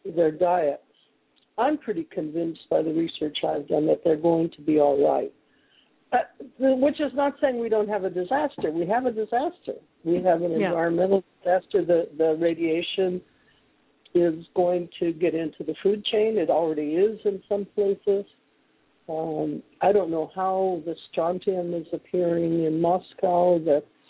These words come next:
Speaker 1: I mean, it's quite heavy. So it's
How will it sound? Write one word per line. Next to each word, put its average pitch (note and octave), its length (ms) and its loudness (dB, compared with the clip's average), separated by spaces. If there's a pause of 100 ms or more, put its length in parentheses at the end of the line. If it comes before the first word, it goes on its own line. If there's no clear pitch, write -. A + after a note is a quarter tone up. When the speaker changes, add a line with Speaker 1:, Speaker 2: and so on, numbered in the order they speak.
(160)
Speaker 1:
I D#3+ 40 -4
mean, E3 220 0
it's F3+ 180 2 (540)
quite E3 320 -2
heavy. E3+ 400 -2 (160)
So D#3+ 280 -2 (680)
it's D#3+ 100 -6